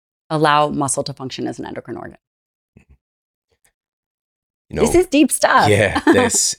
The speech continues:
Speaker 2: and it's, you know, this is something that is very counterculture to what I
Speaker 1: Yeah.
Speaker 2: was taught, what you were taught,
Speaker 1: Yeah.
Speaker 2: you know, these kind of very overarching beliefs about, like,
Speaker 1: Yeah.
Speaker 2: you know, you gotta make sure you fuel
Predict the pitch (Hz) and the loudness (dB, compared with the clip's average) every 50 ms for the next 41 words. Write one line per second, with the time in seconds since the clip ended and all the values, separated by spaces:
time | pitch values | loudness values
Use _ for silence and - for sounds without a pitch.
0 | - - 101 98 87 - 98 92 - - - - - - - - _ _ _ _ | -8 -6 -4 -4 -4 -2 -4 -2 0 0 0 0 0 -2 -4 -8 _ _ _ _
1 | _ - 98 87 76 73 69 98 101 - 104 - - 107 98 - - 95 90 87 | _ -4 -2 -2 -2 0 0 -2 0 0 0 0 2 2 0 0 -2 -2 0 0
2 | 82 80 80 76 - - - - _ - 92 82 - 69 67 90 95 98 98 95 | 0 0 -2 -4 -6 -6 -10 -10 _ -12 -10 -10 -8 -4 -2 2 2 2 2 0
3 | 95 92 90 90 87 80 _ _ _ _ _ _ _ _ _ _ _ _ _ - | -2 -4 -4 -6 -8 -10 _ _ _ _ _ _ _ _ _ _ _ _ _ -4
4 | - 185 90 90 85 - - 95 95 - - 110 101 107 117 113 _ _ - - | -2 0 0 0 -2 -4 -4 -4 -2 -2 -4 -6 -6 -8 -10 -16 _ _ -14 -8
5 | - 87 82 80 78 71 73 76 76 80 78 80 82 78 - - - - 87 87 | -6 -4 -4 -4 -4 -4 -4 -2 0 0 0 -2 0 -2 -4 -4 -4 -2 0 0
6 | 85 67 82 78 - - 85 85 85 90 90 82 - - 82 85 85 87 202 240 | 0 0 0 -4 -4 -6 -6 -4 -4 -4 -4 -6 -6 -4 -2 0 2 2 0 0
7 | 95 82 80 76 73 80 73 - - 98 85 85 82 71 67 _ _ _ _ _ | -2 -4 -6 -6 -6 -6 -6 -6 -4 -4 -4 -4 -4 -6 -6 _ _ _ _ _
8 | _ _ _ _ _ 65 65 80 85 85 85 80 - - 87 92 87 76 85 - | _ _ _ _ _ -10 -4 -2 0 0 0 -2 -2 -2 -2 -2 -2 -2 -2 0
9 | - 82 87 80 - - 82 78 69 73 73 76 85 82 - - 76 67 64 76 | 2 2 0 0 -2 -4 -6 -6 -8 -8 -8 -8 -6 -4 -4 -6 -6 -4 -2 0
10 | 73 73 67 67 67 67 - - - - - 78 71 62 60 64 71 67 78 73 | 0 0 0 -2 -4 -8 -10 -12 -14 -12 -10 -8 -8 -8 -8 -8 -6 -6 -4 -4
11 | 78 85 - - - 87 85 80 - - - - - 117 107 104 101 95 95 90 | -4 -6 -6 -6 -6 -6 -6 -6 -8 -8 -10 -2 0 2 4 4 4 4 2 0
12 | 87 | -2